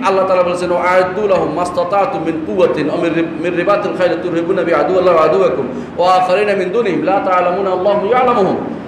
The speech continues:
আল্লাহ বলছেন যে, "তোমরা তৈরি হও, প্রস্তুত হও।" প্রস্তুতিমূলক থাকবে, অর্থাৎ আমাদের প্রত্যেকেই প্রস্তুত থাকবে মন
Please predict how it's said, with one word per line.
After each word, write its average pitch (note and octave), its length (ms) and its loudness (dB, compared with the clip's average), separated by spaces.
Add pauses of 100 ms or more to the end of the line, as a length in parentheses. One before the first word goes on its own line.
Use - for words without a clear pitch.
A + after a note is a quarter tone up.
আল্লাহ G#3 220 4
বলছেন A3 360 2
যে, B3+ 140 4 (140)
"তোমরা G3+ 200 -2
তৈরি G#3+ 420 2
হও, F3+ 340 2
প্রস্তুত G3+ 580 -2
হও।" A2+ 200 -4 (240)
প্রস্তুতিমূলক A#3 920 2
থাকবে, F#3+ 400 2
অর্থাৎ D#3 300 2 (400)
আমাদের F3 460 2
প্রত্যেকেই B3+ 480 2
প্রস্তুত A3 300 0
থাকবে G3+ 240 0
মন G#3+ 300 2